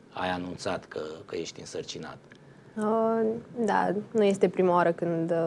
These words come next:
Speaker 2: am o perioadă de inactivitate <laughs> și cred că am învățat din prima perioadă și mă, o să mă ajute mai mult.
Speaker 1: Te referi la accidentări în pri-, prima perioadă,
Speaker 2: Mm,
Speaker 1: când
Speaker 2: nu,
Speaker 1: nu?
Speaker 2: când a
Speaker 1: Când
Speaker 2: fost cazul coronei
Speaker 1: și cu
Speaker 2: atunci.
Speaker 1: corona,
Speaker 2: Da.
Speaker 1: când au fost problemele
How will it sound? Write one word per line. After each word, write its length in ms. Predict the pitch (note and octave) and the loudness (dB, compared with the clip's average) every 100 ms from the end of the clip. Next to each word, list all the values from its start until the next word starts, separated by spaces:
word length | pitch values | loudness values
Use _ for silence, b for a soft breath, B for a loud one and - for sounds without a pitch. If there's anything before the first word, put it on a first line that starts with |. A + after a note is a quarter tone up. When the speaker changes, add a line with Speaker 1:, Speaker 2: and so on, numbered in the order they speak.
| E3+ E3 | 0 0
Speaker 2:
am 120 | E3+ | 0
o 40 | E3 | 0
perioadă 320 | E3+ E3+ E3 | 2 2 2
de 140 | D#3+ E3 | 2 0
inactivitate 840 | E3 D#3+ E3+ D#3 D#3 D#3+ - F#3 F3 B B B | -2 -4 -2 -2 -2 -2 0 0 0 B B B
<laughs> 460 | B B B - - | B B B -20 -6
și 160 | G#3 G3+ | -2 0
cred 320 | G#3 G3+ G3 | 4 2 2
că 360 | - G3 G3+ G3 | 2 4 4 4
am 120 | F#3+ | 2
învățat 600 | F#3 F#3 F#3 F#3 E3 - - - - - - - | 4 4 6 4 4 -4 -20 -20 -20 -20 -20 -10
din 360 | G3+ F3 E3+ F3+ | -2 0 -2 -2
prima 280 | F#3 F3+ E3+ | 0 2 2
perioadă 600 | F3 E3 F3+ F#3 F3+ F#3 | 2 4 4 4 2 2
și 160 | - - | -2 -6
mă, 220 | F3+ F3 | -4 0
o 120 | - G3 | 2 4
să 140 | G3+ | 4
mă 80 | F#3+ | 4
ajute 320 | G3 G3 F3+ | 4 4 4
mai 180 | F3+ F3+ | 4 2
mult. 340 | D#3+ C#3+ - - - - - - - | 0 -2 -8 -18 -20 -20 -20 -14 -2
Speaker 1:
Te 100 | - | 4
referi 280 | G#2 - G#2+ | 4 4 4
la 80 | G#2+ | 4
accidentări 640 | G#2 - G#2 G#2 G2 D2+ | 2 2 2 2 0 -6
în 60 | D#2 | -8
pri-, 320 | - E2+ E2 - | -8 -6 -6 -6
prima 360 | E2+ E2 D#2+ - | -8 -6 -8 -8
perioadă, 280 | E2+ A#3 | 0 2
Speaker 2:
Mm, 60 | A3+ | 4
Speaker 1:
când 120 | A3+ A3+ | 6 6
Speaker 2:
nu, 80 | G3 | 4
Speaker 1:
nu? 60 | |
Speaker 2:
când 160 | G3 G3+ | 4 4
a 80 | G#3 | 4
Speaker 1:
Când 160 | - | 4
Speaker 2:
fost 160 | G3+ G3 | 2 2
cazul 500 | - F#3 F3+ F3 F#3 - | 4 4 4 2 2 2
coronei 320 | F3+ D#3+ D3+ | 2 2 0
Speaker 1:
și 140 | E3 - | -2 -2
cu 80 | |
Speaker 2:
atunci. 160 | G3+ F#3+ | -2 0
Speaker 1:
corona, 480 | G3+ F#3 G3+ G2+ G#2 | 2 2 2 2 2
Speaker 2:
Da. 160 | G2 | 2
Speaker 1:
când 220 | - G2+ F#2+ | 2 -2 -2
au 80 | |
fost 260 | G2 G#2+ G#2 | -4 -6 -6
problemele 640 | - F#2 G2+ G2+ G2+ G2 | -4 -2 -2 -2 -4 -4